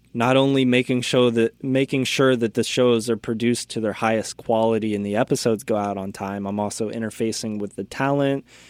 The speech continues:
and, like, managing the teams, uh, behind them when it comes to production and, and, uh, also, like, making sure that the ad reads are all, like, read properly and go out on time, and, and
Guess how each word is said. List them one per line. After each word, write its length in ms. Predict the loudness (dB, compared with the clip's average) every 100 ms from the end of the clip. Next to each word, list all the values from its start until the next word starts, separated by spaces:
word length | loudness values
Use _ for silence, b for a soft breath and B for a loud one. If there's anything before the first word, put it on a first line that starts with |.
| B B
and, 400 | -8 -4 -4 -4
like, 240 | -4 -6 -4
managing 600 | -2 0 0 0 -2 -2
the 100 | -4
teams, 760 | -4 -2 0 0 -2 -4 -10 b b b b -6
uh, 220 | -2 -2
behind 440 | -4 0 2 2
them 260 | 2 2 2
when 140 | 0
it 80 | -4
comes 220 | -4 -6
to 100 | -6
production 640 | -8 -4 -4 -4 -4 -2 -2
and, 260 | -4 -8
and, 380 | -10 -12 -10 -10
uh, 320 | -10 -10 -12 -18 b b b b b b -4
also, 300 | -4 -2 -4
like, 280 | -2 -4 -2
making 300 | -2 -2 -2
sure 200 | -2 0
that 160 | 0 -2
the 120 | 0
ad 220 | 2 2
reads 420 | 2 2 2 0
are 320 | -2 0 -2 -2
all, 400 | 0 2 0 -4
like, 180 | -10 -10
read 280 | -6 -4 -4
properly 640 | -4 -4 -2 -2 0 2 0
and 140 | -4
go 100 | -6
out 160 | -8 -10
on 140 | -12
time, 540 | -4 -2 0 0 -2
and, 440 | -4 -8 -12 -14 -12
and 340 | -12 -14 -16